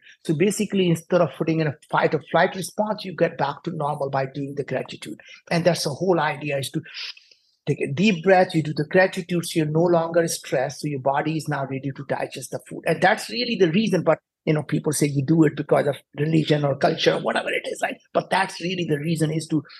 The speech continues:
get out of that. So that's the second thing. Some people do meditation. Some people, whatever it is, works for them. They need to reduce the stress. The number three thing is movement. You got to be able to move your body.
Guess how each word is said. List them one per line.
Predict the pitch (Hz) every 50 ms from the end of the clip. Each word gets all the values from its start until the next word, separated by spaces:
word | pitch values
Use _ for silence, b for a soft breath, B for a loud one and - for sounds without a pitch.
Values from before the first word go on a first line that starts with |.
| B _ 160
get | 139 170 170 - - - -
out | 156 165 175 165 -
of | - - -
that. | - - - - _ B B B B B B B _ _ _ _ _ _ _ _ _ _ _ _ _ _ - B B B B
So | - 190 170
that's | 180 170 220 - -
the | 233
second | - - 185 - 170 151 143
thing. | 160 151 151
Some | - - 160 139 131
people | - 156 151 - 180
do | 180 220 214
meditation. | 190 185 185 190 196 - 226 202 165 - - 135 -
Some | - - 202 226 220
people, | - 254 240 - 277 269 240
whatever | 277 311 320 330 294 311
it | 285 233 214 -
is, | 226 202 170
works | 170 180 185 185 -
for | - 202
them. | 165 175 165 156
They | 160 160
need | 156 156 160 160 160
to | 156 147 151
reduce | 147 143 - 160 160 156 -
the | - 147 135
stress. | - - - 147 123 113 - - - _ _ _ _ _ _ _
The | 147 160 147
number | 147 160 190 233 269 285 269 240 240 -
three | - 202 196 190
thing | - - 170 156 160
is | - - 175 180 165 - - - _ _ _ _
movement. | 196 214 262 277 254 175 143 - - - - - _ _ _ b b b b b b
You | 160 196 175 - - _
got | - - 185 208 202 - -
to | 185 175
be | 175 175 165 165
able | 160 160 160 165
to | 160 147
move | 143 147 147 143 143
your | 151 143 131
body. | 131 - - - - - - _